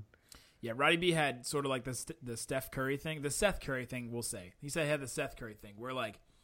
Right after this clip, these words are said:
all right, if this is gonna work, like, if this player is gonna work out, it's gonna really work.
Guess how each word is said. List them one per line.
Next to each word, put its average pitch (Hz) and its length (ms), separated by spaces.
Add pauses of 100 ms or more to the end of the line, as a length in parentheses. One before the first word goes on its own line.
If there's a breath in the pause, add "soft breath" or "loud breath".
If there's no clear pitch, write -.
(460)
all 139 60
right, 117 140
if 120 120
this 233 180
is 226 140
gonna 160 220
work, 123 440
like, 127 140
if 131 160
this 202 240
player 147 360
is 127 120
gonna 131 180
work 120 300
out, 113 260 (100)
it's 147 160
gonna 151 240
really 120 480
work. 110 380